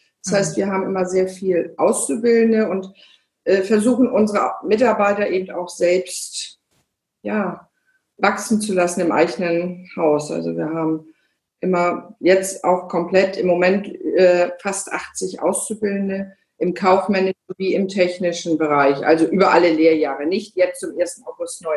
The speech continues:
Speaker 1: eingestellt, sondern über alle drei oder dreieinhalb Lehrjahre insgesamt.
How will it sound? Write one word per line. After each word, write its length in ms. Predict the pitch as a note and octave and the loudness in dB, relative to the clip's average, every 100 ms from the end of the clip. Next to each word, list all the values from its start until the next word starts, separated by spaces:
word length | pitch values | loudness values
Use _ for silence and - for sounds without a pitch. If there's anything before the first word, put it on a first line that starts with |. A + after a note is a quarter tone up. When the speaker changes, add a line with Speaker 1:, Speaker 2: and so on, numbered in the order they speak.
| - | -2
Speaker 1:
eingestellt, 560 | E3+ F3+ E3+ F3 D#3 | -2 -2 -4 0 0
sondern 340 | - D#3 D3+ D3 _ _ - | 0 -2 -2 -4 _ _ -8
über 180 | D#3+ D3+ | -2 0
alle 180 | D3+ D#3 | 2 0
drei 400 | D#3+ D3 D3 D3+ | -2 0 2 2
oder 180 | C#3+ | 2
dreieinhalb 540 | C#3+ C#3+ C#3 D#3 C#3+ - _ | -2 0 0 0 -4 -6 _
Lehrjahre 520 | - C#3 C#3 B2+ B2+ | -2 0 0 0 -2
insgesamt. 880 | C3+ - - - - - - - - | -2 -4 -6 -10 -12 -12 -14 -18 -20